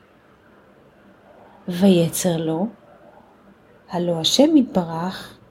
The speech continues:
במראה הסולם, שהראה לו, הבטיחו לשמרו בכל אשר ילך,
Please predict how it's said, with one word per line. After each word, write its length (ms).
במראה 840
הסולם, 720
שהראה 680
לו, 180
הבטיחו 680
לשמרו 800
בכל 480
אשר 220
ילך, 600